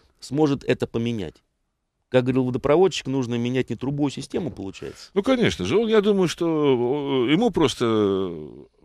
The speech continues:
Speaker 2: в открытую намекнули, что, ребят, давайте вот меняйте.
Speaker 1: Давайте жить дружно.
Speaker 2: Давайте жить дружно, знак поменяем. Понятно, что вот трёх лет вам, может быть, до этого хватит, чтобы у вас не было конфликта интересов. Вот вы, вы теперь уже наши, вы должны, так сказать, вот за это работать.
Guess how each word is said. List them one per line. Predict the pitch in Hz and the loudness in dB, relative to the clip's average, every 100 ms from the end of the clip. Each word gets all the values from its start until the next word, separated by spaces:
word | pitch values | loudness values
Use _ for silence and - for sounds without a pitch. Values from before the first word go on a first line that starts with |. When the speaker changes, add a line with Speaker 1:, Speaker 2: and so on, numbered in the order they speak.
| _ _ | _ _
Speaker 2:
в | 107 | 0
открытую | 160 - 202 - 107 | 2 4 2 2 -2
намекнули, | 117 131 - 113 90 | -2 -6 -4 -4 -4
что, | - 139 | -4 -4
ребят, | 135 87 | -4 -4
давайте | 82 196 175 - | -2 0 0 -4
вот | 87 78 | -10 -8
меняйте. | 113 120 | -4 0
Speaker 1:
Давайте | 196 147 120 | 2 2 0
жить | 117 104 | -2 -2
дружно. | 101 104 90 | -2 -4 0
Speaker 2:
Давайте | 135 147 139 135 | 2 4 4 4
жить | 147 185 | 0 0
дружно, | 240 233 123 110 | 0 -2 -2 -2
знак | 135 135 85 - | 0 0 -2 -10
поменяем. | - 147 220 240 220 185 127 - - - _ _ - | -10 -8 -6 -2 0 0 -2 -10 -20 -20 _ _ 2
Понятно, | 165 170 117 107 | 2 4 0 -2
что | - 131 | -2 -2
вот | 113 | 0
трёх | 156 156 113 | 2 2 4
лет | 131 101 | 2 4
вам, | 110 104 | 0 0
может | 113 110 | -4 -6
быть, | 113 | -4
до | 135 | -2
этого | 123 127 | 0 -2
хватит, | 151 220 196 147 | -2 0 0 -4
чтобы | 139 127 | -6 -4
у | 139 | -6
вас | 120 | -4
не | 147 | -4
было | 110 101 | -4 -6
конфликта | 110 117 131 127 147 | -10 -14 -14 -12 -12
интересов. | 156 220 254 233 110 | -10 -8 -6 -8 -12
Вот | 107 131 120 | -16 -18 -14
вы, | 131 - _ _ - - - | -16 -16 _ _ -20 -20 4
вы | 214 | 4
теперь | - 180 160 | 4 4 6
уже | 123 135 | 6 4
наши, | 131 92 - | 4 4 4
вы | 85 185 | 2 4
должны, | 143 117 131 | 6 4 -2
так | 98 | -6
сказать, | - 95 | -10 -12
вот | 98 85 | -10 -6
за | 104 | -2
это | 85 82 | -2 -4
работать. | 95 87 - | -6 -6 -14